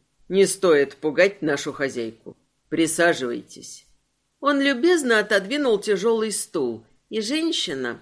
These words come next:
ступая всё так же бочком, неспешно, то и дело оглядываясь на дверь, присела на самый краешек. Близость Гевина явно заставляла её нервничать.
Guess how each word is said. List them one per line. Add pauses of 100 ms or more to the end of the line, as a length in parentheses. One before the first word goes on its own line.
(100)
ступая
всё
так
же
бочком, (240)
неспешно,
то
и
дело
оглядываясь
на
дверь,
присела (240)
на
самый
краешек. (440)
Близость
Гевина
явно
заставляла
её
нервничать.